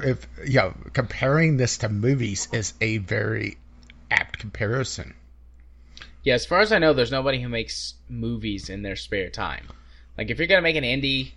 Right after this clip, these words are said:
Speaker 2: movie, then you're gonna put together a crew and a cast and all that jazz. Spend a couple of months or so filming and doing everything. I've actually worked on a couple of indie movies,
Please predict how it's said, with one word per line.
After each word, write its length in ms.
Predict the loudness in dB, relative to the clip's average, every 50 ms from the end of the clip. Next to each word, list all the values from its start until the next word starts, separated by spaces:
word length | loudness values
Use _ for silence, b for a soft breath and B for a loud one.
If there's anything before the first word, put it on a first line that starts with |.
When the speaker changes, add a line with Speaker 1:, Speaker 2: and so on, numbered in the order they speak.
| -18 -18 -12
Speaker 2:
movie, 600 | -6 0 0 0 0 0 -2 -6 -8 -8 -10 -14 -10
then 160 | -8 -8 -6 -6
you're 160 | -6 -4 -2
gonna 240 | -2 -2 -2 -4 -4
put 220 | -2 -4 -6 -4
together 420 | -2 0 0 2 2 2 0 2
a 80 | 0 0
crew 500 | -2 -4 -6 -6 -4 -4 -4 -4 -4 -4
and 80 | -4 -4
a 60 | -6
cast 480 | -4 -2 -2 -2 -2 -4 -6 -10 -12
and 80 | -12 -10
all 60 | -8 -8
that 140 | -8 -8
jazz. 400 | -6 -6 -4 -4 -4 -6 -8 -8 b b b b b b b b
Spend 280 | -12 -4 -2 0 0 0
a 60 | 0
couple 340 | 2 0 -2 0 -2 -4 -2
of 60 | 0
months 320 | 2 2 0 0 -2 -6
or 60 | -6
so 480 | -6 -2 -2 0 0 2 2 0 -2 -4 -12 -20 -20
filming 640 | -8 -2 -2 -2 0 0 -2 -2 -2 -2 -2 -4
and 240 | -4 -6 -8 -10 -12 -14 -16 -20 -20 -20 -20 -10
doing 220 | -4 -4 -2 -2 -2
everything. 260 | -4 -4 -4 -6 B B B B B B B
I've 140 | 6 8 8
actually 400 | 8 8 6 2 2 2 0 -2
worked 360 | -6 -4 0 0 0 2 0 -4
on 100 | -6 -6
a 60 | -4
couple 260 | -6 -8 -6 -4 -6
of 60 | -4
indie 240 | -4 -6 -6 -6 -8
movies, 420 | -8 -8 -8 -8 -8 -8 -10 -10